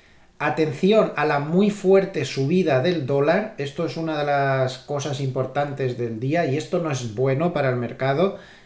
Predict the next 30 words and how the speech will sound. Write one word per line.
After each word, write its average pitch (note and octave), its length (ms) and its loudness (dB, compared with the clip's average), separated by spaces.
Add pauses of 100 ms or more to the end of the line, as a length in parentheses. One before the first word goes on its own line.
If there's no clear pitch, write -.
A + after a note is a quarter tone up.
Cuando C3+ 400 -2
el C3 120 0
dólar E3+ 300 2
sube E3+ 320 -2
tanto D#3+ 560 0 (540)
es E3 180 -2
porque C3+ 300 -4
está C3 180 -4
actuando D3+ 540 0
como D3 200 -4
valor C3 240 0
refugio, B2+ 440 0
ya C3 160 2
se C3 100 -6
sabe B2+ 220 -2
en B2 80 -4
la B2 60 0
historia. D3 520 -2 (600)
Más C3 280 -4
cero G3+ 220 4
cincuenta D3+ 380 -2
y - 20 -2
tres D#3 220 -4
por C3+ 180 -4
ciento C#3+ 400 -2
el C3 140 0
dólar C#3+ 340 0
contra C#3 420 -2
el A#2 100 -2
euro, D3+ 500 0